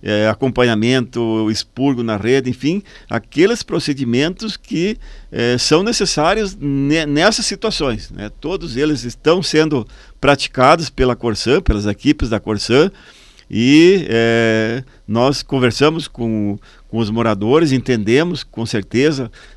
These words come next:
né, a situação, é, mas é, é como digo, né, as equipes estão trabalhando e nós queremos normalizar o abastecimento o mais rápido possível. E nós acreditamos que,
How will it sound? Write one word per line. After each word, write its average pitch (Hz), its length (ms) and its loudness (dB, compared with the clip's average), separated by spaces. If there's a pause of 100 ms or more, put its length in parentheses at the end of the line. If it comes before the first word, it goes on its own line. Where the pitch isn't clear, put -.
né, 110 260 -2
a 113 80 -6
situação, 120 680 0 (400)
é, 120 320 4
mas 147 300 2
é, 190 220 0 (240)
é 175 180 0
como 185 220 -2
digo, 156 260 0
né, 107 320 -2
as 113 320 -4 (140)
equipes 151 580 -4
estão 147 440 -2 (340)
trabalhando 147 720 4 (220)
e 156 320 2 (200)
nós 127 380 2
queremos 139 540 2
normalizar 135 920 4 (360)
o 104 100 -2
abastecimento 120 760 0
o 135 120 2
mais 135 600 2
rápido 143 560 -2
possível. 101 600 -4
E 101 140 -4
nós 127 340 -2 (380)
acreditamos 147 880 2
que, 147 280 -2